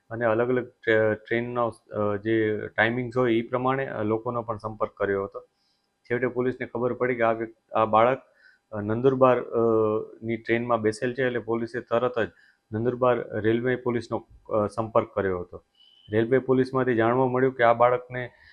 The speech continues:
અ, ત્યાં આવ્યું છે, એટલે એ લોકોએ તેને ઉતારી લીધું હતું અને આ નાના બાળકને તેઓએ ચાઇલ્ડ વેલફેર કમિટી, અ, નંદુરબારને સોંપી દીધું હતું.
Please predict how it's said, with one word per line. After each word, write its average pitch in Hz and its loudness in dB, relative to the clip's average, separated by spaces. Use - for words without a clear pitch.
અ, 110 -2
ત્યાં 117 6
આવ્યું 123 6
છે, 147 6
એટલે 123 4
એ 117 4
લોકોએ 123 0
તેને 120 -4
ઉતારી 127 0
લીધું 107 0
હતું 143 -6
અને 117 -4
આ 120 2
નાના 117 2
બાળકને 127 2
તેઓએ 127 0
ચાઇલ્ડ 123 2
વેલફેર 120 -2
કમિટી, 113 -4
અ, 110 -4
નંદુરબારને 113 0
સોંપી 110 -6
દીધું 95 -6
હતું. - -20